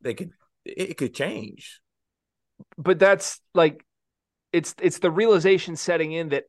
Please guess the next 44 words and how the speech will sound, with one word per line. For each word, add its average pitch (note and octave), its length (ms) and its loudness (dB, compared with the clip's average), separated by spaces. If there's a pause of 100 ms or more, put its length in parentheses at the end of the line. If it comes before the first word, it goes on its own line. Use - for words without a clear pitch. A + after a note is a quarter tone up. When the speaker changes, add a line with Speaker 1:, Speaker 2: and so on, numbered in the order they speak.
Speaker 2:
every F3 440 0
reason D3+ 640 -4
we C#3 140 -6
liked C3 580 0
Michigan C#3 420 -2
State C#3 280 -2
to B2+ 80 -10
make B2+ 220 -2
a B2 40 -2
jump C3+ 380 0
was B2 140 -2
something C#3 420 -6
new D3 220 0
they D3 140 4
were C#3 220 2
adding C3 400 -2
to B2+ 100 -20
the A2+ 120 -12
team. A2+ 500 -10
And A#2+ 100 -4
it's - 160 -8
not C3 260 2
the - 80 -6
players C3+ 380 2
that A2 120 -4
return. A2 520 -6
And A#2+ 120 -6
the A2+ 60 -6
players E3 400 2
that E3+ 80 -2
return C#3+ 420 -2
have A#2 280 -2
very D#3 380 0
real D3 280 0
flaws G#2+ 580 -2 (340)
that C3+ 100 0
have C#3 180 0
been D#3+ 160 4
in F3+ 120 0
existence C#3+ 520 -6
their C3+ 160 4
whole C3 200 4
careers. B2+ 600 -2 (340)
And B2 360 -2